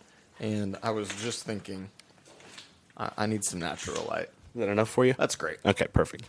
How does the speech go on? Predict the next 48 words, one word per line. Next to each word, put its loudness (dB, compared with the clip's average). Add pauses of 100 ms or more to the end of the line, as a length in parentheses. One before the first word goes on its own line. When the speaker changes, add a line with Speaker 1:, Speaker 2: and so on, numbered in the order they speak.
Speaker 1:
That 8
changed 2
the 0
entire 6
room. -4
Speaker 2:
Yeah, 6
yeah, -2 (100)
yeah, -2
it -6
do-, -8 (120)
it 12
does 2
that. 4 (1300)
Speaker 1:
<laughs> -4 (1040)
What 6
you 6
been 8
doing? 8 (280)
How 4
you 8
doing? 2 (180)
What's -8
going 4
on? -4 (460)
Speaker 2:
What 10
is 10
going 12
on? 10 (300)
Not 10
much. 10 (540)
Just 12
life. 12 (360)
Speaker 1:
Just -6
life? 0 (120)
Speaker 2:
Yeah, 12 (280)
Speaker 1:
The 8
Speaker 2:
as 12
it 12
Speaker 1:
usual? 12
Speaker 2:
was. 10 (380)
Life 12
as 8
it 10
was. 8 (180)
Speaker 1:
Is -12
that -6
right? -2
Speaker 2:
Mm-hmm. 6